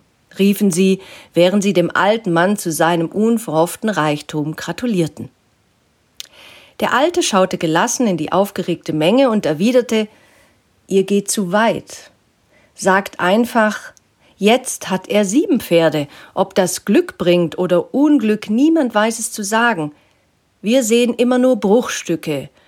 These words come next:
Wie will man da das Ganze beurteilen? Das Leben ist so unendlich vielfältig und überraschend.“ Verständnislos hörten ihm die Leute zu.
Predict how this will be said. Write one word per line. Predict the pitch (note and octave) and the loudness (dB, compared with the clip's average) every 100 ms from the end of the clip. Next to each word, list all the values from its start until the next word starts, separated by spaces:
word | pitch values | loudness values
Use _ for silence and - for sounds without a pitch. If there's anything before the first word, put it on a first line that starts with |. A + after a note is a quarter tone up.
| _ | _
Wie | F3 G#3+ F#3+ | -2 0 2
will | C4+ | 2
man | C4 A3 | 2 2
da | G#3+ | 2
das | G#3 G3+ - | 2 0 0
Ganze | A3+ D4 D4 F#3+ | 0 2 0 -2
beurteilen? | D3 C#3+ E3 F3+ C#3 G2+ - - _ _ _ - | -2 -4 -4 -6 -6 -6 -8 -14 _ _ _ -2
Das | F#3 F3+ | -2 0
Leben | G3+ B3+ C#4 G3 | 0 2 2 0
ist | F3+ - - | -2 -4 -2
so | A3+ | 0
unendlich | A#3+ - C4 D4 D4 A#3+ - | 0 2 2 2 0 -4 -4
vielfältig | - C4+ C#4+ - G3+ F#3 F3+ E3+ E3+ | 0 2 2 0 0 0 -2 -6 -6
und | E3+ | -4
überraschend.“ | E3+ F#3+ G3+ A#3 - D3 - - _ _ _ _ - - | -2 -2 0 -2 -4 -10 -12 -20 _ _ _ _ -20 -20
Verständnislos | - G#3 - B3+ F#4+ A#3+ F3+ F3+ F3 G3+ G#3 - | -4 -2 0 2 2 0 0 2 2 2 0 2
hörten | F#3+ F#3+ A3 | 0 2 -2
ihm | F3+ F3+ | 0 0
die | F#3+ | 0
Leute | E3+ D#3 D#3+ G3 | 2 0 -2 -4
zu. | - F#3+ D#3 | 0 0 0